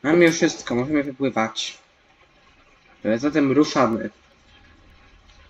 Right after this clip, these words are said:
O, i kolejna animacja. E, bardzo fajnie, bo te animacje cieszą oko. Ciekawi mnie w ogóle, gdzie, gdzie, gdzie ci rybacy mieszkają. Kilka godzin później.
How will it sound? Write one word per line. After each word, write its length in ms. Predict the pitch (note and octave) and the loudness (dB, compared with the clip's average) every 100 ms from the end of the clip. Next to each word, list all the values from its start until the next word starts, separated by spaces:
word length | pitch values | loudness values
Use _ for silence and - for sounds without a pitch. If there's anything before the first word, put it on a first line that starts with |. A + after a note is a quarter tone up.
| - - | -10 4
O, 180 | F3 | 6
i 100 | - | 6
kolejna 360 | F3+ C4 C#4 B3+ | 2 8 8 8
animacja. 520 | G#3+ G3+ F#3+ G#3 - - - A#3+ - - - - - - _ | 4 6 6 6 2 -18 -12 -12 -14 -20 -20 -20 -20 -20 _
E, 100 | F#3 | 4
bardzo 300 | F#3+ G#3+ A3+ | 6 6 6
fajnie, 340 | - A3+ A3 G3 | 4 4 4 4
bo 100 | G#3 | 4
te 120 | A3 | 4
animacje 520 | G#3 G#3+ G#3+ G#3+ A3 | 6 6 4 4 4
cieszą 300 | G#3+ G#3 G3+ | 6 4 4
oko. 300 | E3+ - D#3 - - - - - - _ _ _ _ _ _ - - - _ _ _ _ _ _ _ _ _ _ _ _ | 4 2 0 -2 -16 -16 -20 -20 -20 _ _ _ _ _ _ -20 -20 -20 _ _ _ _ _ _ _ _ _ _ _ _
Ciekawi 320 | - - G#3 G3+ | -8 2 4 6
mnie 80 | |
w 40 | F3 | 4
ogóle, 160 | G3+ | 6
gdzie, 120 | F3+ F3 | 6 6
gdzie, 320 | F3 F3 F3 | 0 0 -4
gdzie 320 | - D3 D#3 | -4 -6 -6
ci 140 | - | 0
rybacy 340 | D#3+ D3+ D3 C#3 | 2 2 0 -2
mieszkają. 580 | C3+ - B2 A#2+ A#2 A#2+ - - _ _ _ - _ _ _ - _ _ _ - _ _ _ - _ _ _ - _ _ _ - _ _ _ _ _ _ _ _ _ _ _ _ _ _ _ _ - - _ _ _ | -6 -6 -4 -4 -4 -8 -14 -20 _ _ _ -20 _ _ _ -20 _ _ _ -20 _ _ _ -20 _ _ _ -20 _ _ _ -18 _ _ _ _ _ _ _ _ _ _ _ _ _ _ _ _ -20 -20 _ _ _
Kilka 320 | F3 G3+ G3+ | 2 4 2
godzin 460 | D#3+ E3 E3 E3+ F3+ | 4 2 4 2 2
później. 1080 | - A#2 B2+ B2 A#2+ A#2+ A#2+ B2 B2 B2 | 2 4 4 2 -4 -4 -2 -2 -4 -4